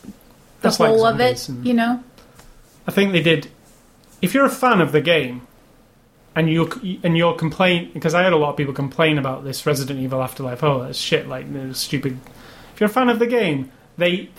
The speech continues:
Speaker 2: fan service the shit out of you in that, in the movie.
Speaker 1: Yeah, but it still wasn't, it's not that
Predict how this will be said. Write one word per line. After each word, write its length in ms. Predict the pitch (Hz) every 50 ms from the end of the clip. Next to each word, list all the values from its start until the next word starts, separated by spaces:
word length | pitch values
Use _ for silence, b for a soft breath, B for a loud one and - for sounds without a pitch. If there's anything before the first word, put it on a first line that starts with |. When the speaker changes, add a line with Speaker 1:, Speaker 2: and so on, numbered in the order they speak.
| -
Speaker 2:
fan 200 | - 214 240 269 240
service 480 | - - 185 175 156 147 147 147 -
the 100 | - -
shit 400 | 147 - - - 262 240 196 -
out 160 | 180 151 139 139
of 100 | 131 139
you 100 | 139 135
in 100 | 135 143
that, 160 | 135 127 135
in 140 | - 156 151
the 100 | 151 143
movie. 320 | 147 143 131 127 123 139 - - -
Speaker 1:
Yeah, 200 | 311 311 311 294
but 200 | 262 277 277 269
it 40 | 277
still 260 | - - 330 330 311
wasn't, 440 | 302 285 262 240 240 214 - - -
it's 140 | 240 233 -
not 220 | 294 302 262 226
that 280 | 240 254 247 - -